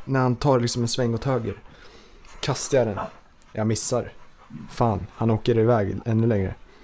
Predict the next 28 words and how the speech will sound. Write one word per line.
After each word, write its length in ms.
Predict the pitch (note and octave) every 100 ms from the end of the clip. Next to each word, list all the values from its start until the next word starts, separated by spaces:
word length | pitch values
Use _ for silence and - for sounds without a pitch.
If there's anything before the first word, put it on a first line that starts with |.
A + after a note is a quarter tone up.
| - - - - - -
Moppen 400 | B2+ - D3+ C#3
kraschar. 560 | B2+ A#2 - B2+ G2 - -
Han 120 | - A#2
springer 340 | - B2 A#2+
in 180 | A#2+ A2+
i 40 |
skogen. 440 | G#2+ C3+ B2+ G#2 - - - - - - -
Jag 120 | A2+ A2+
stannar 380 | B2 A#2 A#2
med 140 | A#2 A#2
min 160 | A2+
bil. 320 | G#2 A2+ C#3+ C#3+ - - - - - - B2+
Jag 100 | A#2
springer 280 | A2+ A2+
efter 260 | A#2 - G2+
Piotr. 520 | - B2 A2 G#2 G2+ - - - - - - - - - - - - - - - - - -
Och 100 | A2+
sen 220 | C3 C3
så... 320 | - B2 G2+ C#2 - - - - _ - - -
Sen 140 | C3
så 120 | B2
ser 260 | B2+ - D3+
jag 120 | A2
honom 260 | G2 G2 F#2+ - - - - - - - -
s-, 260 | - - - -
sitta 400 | - B2+ - B2
med 160 | A2+
björnmamman 840 | G#2+ B2 A#2 G#2 A2+ C#3+ G#2 F#2+ G#2+